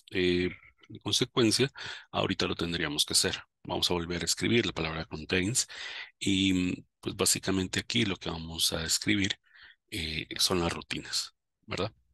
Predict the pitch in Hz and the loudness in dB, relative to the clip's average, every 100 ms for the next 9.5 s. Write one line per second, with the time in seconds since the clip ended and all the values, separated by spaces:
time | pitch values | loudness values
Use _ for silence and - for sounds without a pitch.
0 | _ _ _ _ _ _ - 113 104 104 | _ _ _ _ _ _ -14 -8 -8 -4
1 | - 107 95 - - 95 92 - 127 123 | -2 -4 -6 -12 -6 -2 0 0 0 0
2 | 113 113 - 143 - _ _ _ _ _ | 0 0 -2 -6 -12 _ _ _ _ _
3 | _ _ _ _ _ _ _ _ _ _ | _ _ _ _ _ _ _ _ _ _
4 | _ _ _ _ _ _ _ _ _ _ | _ _ _ _ _ _ _ _ _ _
5 | _ - 113 113 113 113 - 135 135 151 | _ -4 2 4 4 4 4 2 4 4
6 | 156 - 117 127 113 127 107 104 110 - | 4 2 2 2 2 2 2 2 2 2
7 | - 101 107 113 - - _ 85 87 92 | 2 2 4 2 -2 -14 _ -6 -2 0
8 | 98 - 92 92 92 90 85 78 98 92 | -2 0 0 2 2 0 0 0 0 0
9 | 120 - 135 113 - | -2 2 2 2 0